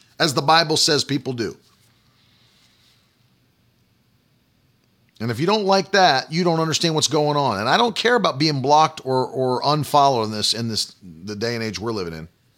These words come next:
I don't care at all. I don't care at all. Because we're looking at a fatherless generation with no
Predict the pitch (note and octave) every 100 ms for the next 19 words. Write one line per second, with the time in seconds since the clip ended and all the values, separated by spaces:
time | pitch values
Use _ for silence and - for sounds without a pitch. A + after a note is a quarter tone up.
0 | _ _ _ _ _ _ _ _ _ _
1 | - A2+ C#3+ D3+ D3 - D#3 D#3+ C#3+ B2+
2 | B2+ D3 F#2+ - _ _ _ _ _ A2+
3 | E3+ G3 - G#3 G#3 G3+ G#3 A3+ - _
4 | _ _ _ _ _ _ _ - C3+ D3+
5 | D3 E3 A3 G3+ E3 C#3+ - E3 D3+ C#3+
6 | C#3 - D#3 C#3 D3+ D3 C#3+ B2+ G#2 C#3+
7 | F3 G#3 A3+ A#3